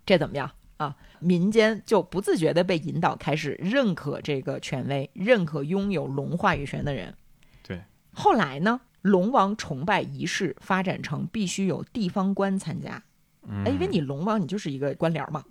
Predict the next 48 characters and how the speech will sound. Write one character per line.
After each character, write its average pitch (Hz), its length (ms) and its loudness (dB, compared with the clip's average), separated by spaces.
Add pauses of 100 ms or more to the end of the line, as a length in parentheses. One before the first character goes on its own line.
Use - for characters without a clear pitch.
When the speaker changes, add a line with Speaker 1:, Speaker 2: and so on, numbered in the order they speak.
Speaker 2:
对。 85 180 -4 (340)
Speaker 1:
<laughs> 180 420 0
地 196 100 -2
方 190 180 2
官。 196 140 6
Speaker 2:
而 - 20 4
且 127 80 2
龙 110 220 4
代 131 160 6
表 110 140 2
了 98 80 2
中 127 160 -8
央 123 80 -6
权 95 180 -6
威 113 100 -4
嘛。 123 140 -8 (240)
Speaker 1:
对， 180 420 2 (280)
那 214 100 0
地 247 240 -2
方 277 220 4
官 262 360 6
就 180 200 2
相 190 240 2
当 190 240 2
于 143 160 -4
是 147 400 0
被 277 100 6
赋 339 260 0
予 175 120 2
了 - 100 -2
相 254 320 0
当 262 200 2
大 208 260 -4
的 139 180 -6
举 202 340 0
行 165 300 2
这 233 140 4
种 143 240 0
仪 156 160 -4
式 202 200 -2
的 147 140 -2
权 139 340 -4
利， 196 200 0 (360)
power， 196 360 4 (340)
Speaker 2:
嗯。 107 240 0
Speaker 1:
啊。 - 220 -2 (340)
但 330 160 2
是 190 720 2